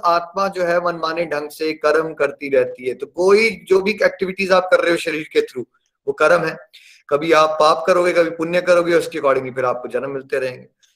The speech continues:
जब तक आत्मा के पास भगवत ज्ञान नहीं होता और वो दिव्य कर्म करना यानी भक्ति युक्त कर्म करना नहीं शुरू होता, तब तक ये भूल भुलैया में हम फंसे रहते हैं। फिर भगवान ने कहा अधिभूत है वो प्रकृति, जो आपको दिख रही है मटेरियल मैनिफेस्टेशन।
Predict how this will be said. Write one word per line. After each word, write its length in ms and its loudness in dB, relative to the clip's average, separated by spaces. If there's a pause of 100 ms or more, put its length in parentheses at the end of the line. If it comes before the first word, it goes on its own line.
(120)
जब 240 2
तक 160 4
आत्मा 280 2
के 100 0
पास 120 4
भगवत 420 -2
ज्ञान 200 2
नहीं 180 -4
होता 280 0
और 160 4
वो 100 0
दिव्य 340 -2
कर्म 280 2
करना 280 0
यानी 160 -2
भक्ति 340 -8
युक्त 280 -14
कर्म 220 -2
करना 420 -8
नहीं 180 -6
शुरू 220 -6
होता, 200 -2
तब 240 -6
तक 120 -20
ये 60 -4
भूल 220 -8
भुलैया 380 0
में 120 -10
हम 180 -6 (540)
फंसे 220 0
रहते 280 2
हैं। 80 -2
फिर 100 -2
भगवान 360 4
ने 80 0
कहा 160 2
अधिभूत 680 0
है 100 6
वो 140 4
प्रकृति, 680 -2 (920)
जो 100 -2
आपको 220 0
दिख 200 -8
रही 140 -6
है 60 2
मटेरियल 340 -6
मैनिफेस्टेशन। 760 -6